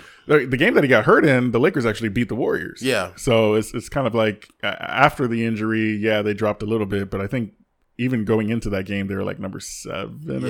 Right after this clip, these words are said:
Speaker 2: I
Speaker 1: something
Speaker 2: think they
Speaker 1: like
Speaker 2: were
Speaker 1: that.
Speaker 2: number six from what I saw.
Speaker 1: Yeah.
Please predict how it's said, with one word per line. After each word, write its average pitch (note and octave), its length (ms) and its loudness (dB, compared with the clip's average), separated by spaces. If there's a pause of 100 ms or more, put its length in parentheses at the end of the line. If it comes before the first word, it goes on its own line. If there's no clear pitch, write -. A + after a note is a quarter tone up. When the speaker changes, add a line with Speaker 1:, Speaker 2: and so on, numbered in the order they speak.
Speaker 2:
I - 20 -2
Speaker 1:
something G2+ 60 0
Speaker 2:
think G#2 100 -2
they C3+ 100 -6
Speaker 1:
like C3 100 -4
Speaker 2:
were A2+ 60 -2
Speaker 1:
that. C#3+ 60 -2
Speaker 2:
number C#3 120 -8
six - 480 -10
from - 180 -16
what E2+ 100 -8
I E2 100 -8
saw. D#2+ 380 -10 (320)
Speaker 1:
Yeah. - 200 -18